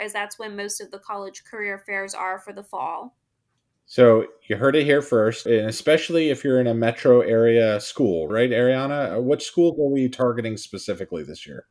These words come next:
Speaker 1: So we tend to change it up every single year, whether it's High Point University, George Mason,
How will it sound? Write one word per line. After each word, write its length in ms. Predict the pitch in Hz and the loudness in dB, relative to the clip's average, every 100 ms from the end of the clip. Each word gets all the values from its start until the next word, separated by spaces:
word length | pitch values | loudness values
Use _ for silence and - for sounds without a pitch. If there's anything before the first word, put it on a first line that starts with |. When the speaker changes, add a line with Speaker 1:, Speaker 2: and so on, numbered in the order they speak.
| _ - | _ -8
Speaker 1:
So 400 | - 311 285 - _ _ | -4 -2 -4 -8 _ _
we 420 | 247 311 320 330 - _ | -12 -6 -4 -4 -8 _
tend 220 | - 339 | -8 -6
to 100 | 330 | -6
change 300 | 359 339 294 | -8 -8 -8
it 80 | 285 | -6
up 140 | 262 254 | -6 -6
every 240 | 226 240 | -8 -8
single 380 | 247 262 233 240 | -10 -10 -8 -8
year, 360 | 214 226 220 214 | -4 -2 -2 -4
whether 240 | 220 214 | -8 -8
it's 140 | 214 | -10
High 200 | - 247 | -8 -8
Point 260 | 240 262 240 | -8 -10 -12
University, 960 | 226 233 226 226 - 233 220 220 220 233 _ _ _ | -12 -12 -12 -10 -12 -14 -16 -16 -16 -18 _ _ _
George 320 | 233 240 240 | -10 -10 -10
Mason, 800 | 233 226 214 233 214 208 208 208 | -12 -8 -8 -6 -6 -6 -10 -16